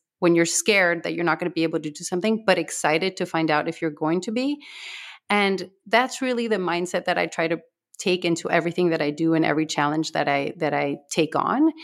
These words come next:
is if I'm getting this, like, scaresighted tingle, then I'm definitely in the right place. Um, because I, I love the idea of being challenged, of, of, of running the risk that I might not be able to do it is really when I put all of my energy in trying to do it.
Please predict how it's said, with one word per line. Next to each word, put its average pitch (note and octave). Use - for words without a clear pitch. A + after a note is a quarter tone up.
is G#3
if G3
I'm G3
getting F3+
this, E3
like, D#3+
scaresighted E3
tingle, F#3
then F#3+
I'm D#3+
definitely D3+
in D3+
the D3+
right D3+
place. -
Um, D#3+
because G3+
I, -
I G3
love F#3
the F#3+
idea E3
of D#3+
being D3
challenged, -
of, D#3
of, D3+
of E3
running E3
the E3
risk E3
that E3
I D#3
might D3+
not D3
be D3+
able D#3
to D#3+
do G#3+
it G#3+
is D3
really D3
when D3
I C#3+
put -
all D#3
of D3+
my D3
energy C#3+
in C3+
trying C3+
to C3
do -
it. -